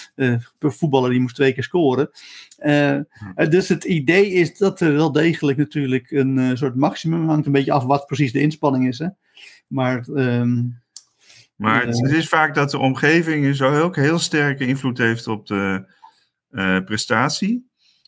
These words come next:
Speaker 2: Hè, dus bijvoorbeeld ook met tennis, hè, als je, eh, als je een fout maakt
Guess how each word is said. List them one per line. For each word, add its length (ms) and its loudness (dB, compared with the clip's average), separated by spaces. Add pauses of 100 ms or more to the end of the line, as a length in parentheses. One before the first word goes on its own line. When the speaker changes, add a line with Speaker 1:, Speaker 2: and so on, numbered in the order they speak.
Speaker 2:
Hè, 140 2
dus 140 -2
bijvoorbeeld 420 -2
ook 100 2
met 200 0
tennis, 400 0
hè, 200 -2
als 200 -2
je, 380 0 (460)
eh, 680 -2
als 200 -4
je 60 -8
een 160 -2
fout 340 0
maakt 540 -2